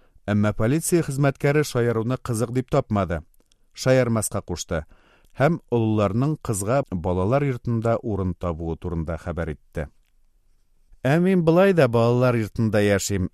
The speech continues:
диде Пеппи. "Нинди булмаган сүз сөйлисең син?" дип кычкырды полиция хезмәткәре. "Кайда соң ул балалар йорты?" "Менә бит, мин бала, ә бу минем йортым,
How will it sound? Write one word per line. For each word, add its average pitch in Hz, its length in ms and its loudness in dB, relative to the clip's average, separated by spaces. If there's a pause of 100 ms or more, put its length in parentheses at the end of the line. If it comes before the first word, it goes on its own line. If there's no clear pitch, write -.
диде 87 280 -4
Пеппи. 78 480 -6 (960)
"Нинди 196 320 4
булмаган 175 480 6
сүз 165 160 0
сөйлисең 151 560 2
син?" 131 420 0
дип 113 220 -8
кычкырды 107 440 -4
полиция 101 500 -2
хезмәткәре. 92 720 -2 (380)
"Кайда 190 300 6
соң 165 220 2
ул 139 100 2
балалар 127 400 4
йорты?" 92 380 -2 (1000)
"Менә 175 460 6
бит, 226 340 2 (520)
мин 196 340 4
бала, 151 540 4 (120)
ә 127 140 4
бу 202 180 4
минем 143 300 6
йортым, 135 560 2